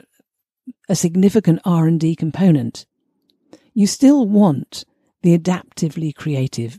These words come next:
people who know how to take things and, and turn them into, uh, form to make things happen,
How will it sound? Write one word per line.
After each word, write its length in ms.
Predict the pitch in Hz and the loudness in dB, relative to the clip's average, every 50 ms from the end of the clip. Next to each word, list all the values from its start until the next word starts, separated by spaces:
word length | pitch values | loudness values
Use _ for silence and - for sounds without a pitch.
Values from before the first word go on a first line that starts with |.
| _ - | _ -8
people 560 | - 139 131 - - 139 139 143 143 170 _ _ _ _ _ _ _ | -8 -8 -8 -8 -14 -16 -14 -14 -14 -16 _ _ _ _ _ _ _
who 120 | - 170 170 | 2 2 4
know 240 | 185 196 202 202 | 4 6 6 4
how 120 | 208 196 170 | 4 4 0
to 120 | 160 190 175 | -2 -4 -6
take 280 | - 165 170 208 - | -4 -4 -4 -4 -8
things 340 | - - 131 127 131 123 - | -10 -10 -8 -6 -8 -8 -8
and, 320 | - - 160 156 156 - - - | -6 -2 -2 -2 -2 -4 -8 -4
and 160 | - 170 160 - | -2 -2 -2 -2
turn 300 | - 180 190 180 180 175 | 0 2 2 4 4 2
them 120 | 175 175 | 2 2
into, 720 | 170 170 160 - - - 151 147 139 135 135 135 135 143 _ _ _ _ _ _ _ _ _ _ _ - | 2 0 0 -2 -4 -4 -2 -2 -2 -2 -4 -6 -8 -10 _ _ _ _ _ _ _ _ _ _ _ -8
uh, 220 | 170 156 147 139 | -6 -6 -6 -6
form 560 | - - - 285 285 247 151 120 120 117 113 _ _ _ _ _ _ | -6 0 2 4 4 4 4 2 -2 -6 -10 _ _ _ _ _ _
to 100 | - 185 | 0 2
make 260 | 180 180 170 190 - | 4 4 2 0 -4
things 300 | - - 165 156 160 151 | -4 -2 0 0 0 0
happen, 520 | - - - 202 - - 156 131 123 117 | -2 -8 -14 -14 -10 -6 -6 -6 -6 -8